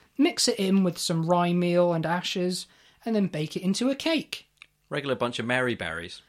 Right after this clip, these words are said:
Speaker 1: And what would then happen is they would feed it to a dog owned by the suspected witch. And what they would hope would happen is basically the dog would then reveal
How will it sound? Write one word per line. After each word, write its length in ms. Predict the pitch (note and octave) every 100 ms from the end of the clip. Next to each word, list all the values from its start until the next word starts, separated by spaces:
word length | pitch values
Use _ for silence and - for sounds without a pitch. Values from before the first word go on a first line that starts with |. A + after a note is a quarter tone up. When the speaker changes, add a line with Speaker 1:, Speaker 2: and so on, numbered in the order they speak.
| _
Speaker 1:
And 340 | - G3 G3 G3 - _ _
what 120 | C#4
would 100 | B3
then 120 | A#3+ A3
happen 480 | C#4+ C4 C#3 F3+ G3+ _ -
is 160 | F#3 F#3
they 100 | F#3+
would 140 | F3+
feed 320 | - C#4+ C4
it 320 | D#3 D#3+ - - _ _ -
to 440 | - F#3 F#3+ F#3 - _ -
a 60 | C#3+
dog 420 | - A#3+ C#3+ D3 - _ _ _ _ _
owned 520 | F#3 G#3+ A3+ F3 D#3 - _
by 160 | - D3
the 100 | C#3+
suspected 580 | - - - D#3 - C#3+
witch. 480 | C3 C3 - - - _ _ _ _ _
And 320 | - D#3 D3+ D#3+ _ _ _
what 100 | - A3
they 80 |
would 120 | F3+ F3+
hope 260 | G#3 - -
would 140 | E3+
happen 580 | F#3 C4 - C3 D#3 F#3 _ _ -
is 680 | F3 E3+ E3+ E3+ E3 - - _ -
basically 840 | F#3 F3+ - - E3 D#3 D#3+ D#3 _ _ -
the 80 | E3
dog 280 | G3 F#3 F3+
would 120 | D#3+
then 200 | E3+ E3
reveal 680 | E3 D#3 A3+ F3+ C#3 E3